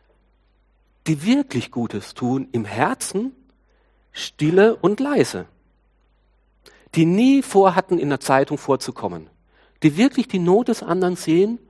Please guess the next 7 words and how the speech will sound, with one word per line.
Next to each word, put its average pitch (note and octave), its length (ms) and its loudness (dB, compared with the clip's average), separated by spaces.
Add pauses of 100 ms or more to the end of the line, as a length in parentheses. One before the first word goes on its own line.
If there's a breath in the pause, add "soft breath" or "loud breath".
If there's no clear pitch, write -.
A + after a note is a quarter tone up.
(100)
und C#3 160 -6
sich - 160 -14
dafür - 360 -2
einsetzen, - 540 -10 (1400)
die C#3 60 -2
selbstverständlich F3 1040 -2
helfen, E3 480 4